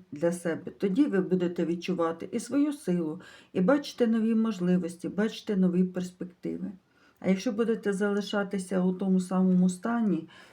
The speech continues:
якщо він був пригнічений або якийсь негативний, то, звичайно, будуть тільки руйнівні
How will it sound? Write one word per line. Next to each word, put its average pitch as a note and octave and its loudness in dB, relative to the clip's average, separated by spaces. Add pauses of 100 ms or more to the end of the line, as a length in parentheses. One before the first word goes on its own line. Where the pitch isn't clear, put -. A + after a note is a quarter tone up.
(120)
якщо E3 0
він F#3 8
був F3+ 0
пригнічений F3+ 2
або D#3+ 0
якийсь F3 2
негативний, D3 -2 (400)
то, G#3 4
звичайно, G3+ 4
будуть F3+ 0
тільки E3+ 0
руйнівні E3+ 2